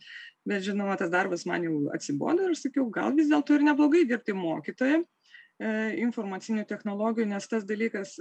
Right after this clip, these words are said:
labai keičiasi.“ Ir, ir būtent tu negali stovėti vietoj, tu turi nuolat, e, mokytis ir tobulėti, ir tai man labai patinka.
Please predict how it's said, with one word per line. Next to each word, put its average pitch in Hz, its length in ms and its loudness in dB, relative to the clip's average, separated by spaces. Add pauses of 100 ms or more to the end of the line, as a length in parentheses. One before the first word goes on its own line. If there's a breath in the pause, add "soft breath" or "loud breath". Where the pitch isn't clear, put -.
(140)
labai 196 420 -2
keičiasi.“ - 680 -4 (420 loud breath)
Ir, 185 320 0
ir 180 540 2 (1200)
būtent 190 420 -4 (160)
tu 220 80 -2
negali 220 400 2
stovėti 208 560 -4
vietoj, 190 240 -6
tu 180 160 -10
turi 190 240 -2
nuolat, 190 480 0
e, 175 580 0
mokytis 208 760 -2
ir 185 260 -4
tobulėti, 170 640 -2
ir 156 160 -6
tai 170 140 -4
man 165 280 -4
labai 147 300 -6
patinka. 147 480 -10